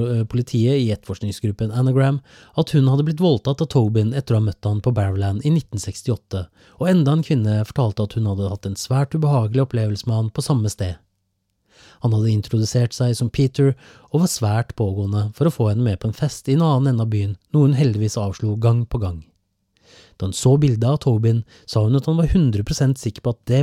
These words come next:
var den samme mannen som hadde plaget henne, og at dette måtte være Bible John.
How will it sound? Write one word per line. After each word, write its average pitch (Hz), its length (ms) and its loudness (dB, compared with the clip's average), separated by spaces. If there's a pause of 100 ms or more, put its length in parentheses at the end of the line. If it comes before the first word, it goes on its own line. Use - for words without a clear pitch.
var 123 240 0
den 143 160 0
samme 131 240 2
mannen 135 320 0
som - 160 -2
hadde 139 160 -2
plaget 113 320 -2
henne, 135 240 0 (160)
og 135 80 -2
at 131 80 -2
dette 135 240 -2
måtte 120 240 -2
være 104 200 0
Bible 98 360 -4
John. 92 240 -6